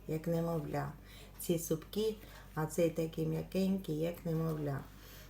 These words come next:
То я тепер думаю, що знову ж таки навесні я об'єднаю їх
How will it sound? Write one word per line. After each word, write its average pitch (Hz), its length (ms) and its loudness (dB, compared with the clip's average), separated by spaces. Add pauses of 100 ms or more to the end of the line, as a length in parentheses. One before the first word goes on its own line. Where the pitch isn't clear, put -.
(140)
То 185 220 8
я 190 180 8
тепер 180 480 4
думаю, 180 580 4
що 170 420 4 (640)
знову 170 420 2
ж - 140 -6
таки 175 260 2
навесні 196 640 4
я 180 180 6
об'єднаю 180 680 4
їх 175 360 2